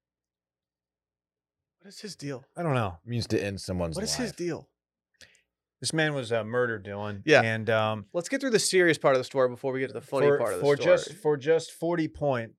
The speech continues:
Speaker 2: or forty dollars, maybe forty points too. Forty dollars at the door, you could go into a club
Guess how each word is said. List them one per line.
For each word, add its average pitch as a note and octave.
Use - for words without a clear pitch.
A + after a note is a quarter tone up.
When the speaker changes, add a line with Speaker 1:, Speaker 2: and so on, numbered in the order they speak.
Speaker 2:
or B2
forty C#3
dollars, A#2
maybe G#2+
forty G#2
points G#2
too. A#2
Forty E3+
dollars E3
at C3
the D3+
door, C3
you C3
could C3+
go B2+
into C3+
a D3+
club B2+